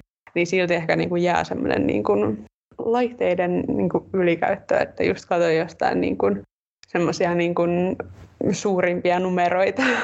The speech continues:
<laughs> viime vuodelta, niin kyllä ne niinku ylitti kaksitoista tuntia jo, niinku varsinkin talvella ne, että kuinka paljon on ollut vaikka tietokone niinku päivällä käytössä. Niin kyllä se oli vähän semmoinen järkyttävää, että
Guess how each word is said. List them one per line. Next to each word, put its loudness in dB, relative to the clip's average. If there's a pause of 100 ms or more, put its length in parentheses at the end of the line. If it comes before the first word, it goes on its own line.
(380)
<laughs> 0
viime 2
vuodelta, 2
niin -2
kyllä 0
ne 2
niinku 0
ylitti 0
kaksitoista 0
tuntia 0
jo, 2 (280)
niinku 2
varsinkin 0
talvella 2
ne, 0
että -4
kuinka -2
paljon 4
on 2
ollut 0
vaikka 0
tietokone 0 (240)
niinku 0
päivällä 2
käytössä. 0 (560)
Niin -2
kyllä 0
se 0
oli 2
vähän 0
semmoinen 0
järkyttävää, 0
että -4